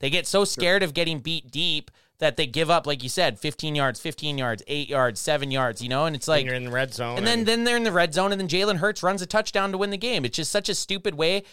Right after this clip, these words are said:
Speaker 1: And I hope, I haven't seen Dallas do that yet in any of their leads. It seems like they play their, their style of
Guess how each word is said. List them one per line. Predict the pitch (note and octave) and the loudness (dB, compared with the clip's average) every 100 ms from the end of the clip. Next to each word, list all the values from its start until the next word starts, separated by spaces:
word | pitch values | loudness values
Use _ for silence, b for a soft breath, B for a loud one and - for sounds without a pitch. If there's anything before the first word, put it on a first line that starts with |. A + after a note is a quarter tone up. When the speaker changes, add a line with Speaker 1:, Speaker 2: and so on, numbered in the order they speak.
| B | B
Speaker 1:
And | - E3+ | 0 2
I | E3 | 4
hope, | F#3 B3+ - b b | 4 2 -2 b b
I | - | 2
haven't | A3+ C#4+ | 2 0
seen | - A#3+ | -2 0
Dallas | E3+ G3 G3 B2 | 4 4 4 0
do | F3 | -2
that | F#3 D#3+ | 0 2
yet | C#3+ D#3 | 2 0
in | E3+ | 0
any | D#3 D#3+ | -2 -2
of | D3+ | 0
their | D3 | -2
leads. | A#2+ C#3+ G#3 E3+ | 0 -2 -2 -4
It | D3 | -6
seems | - E3 F3 | -6 -6 -4
like | E3 | -4
they | D#3+ C3 | -2 -4
play | - D3+ | 0 0
their, | D3 C#3 | 2 0
their | A2 B2 | 0 -4
style | A2+ D3 D3 C#3+ | 0 4 4 6
of | B2 | 2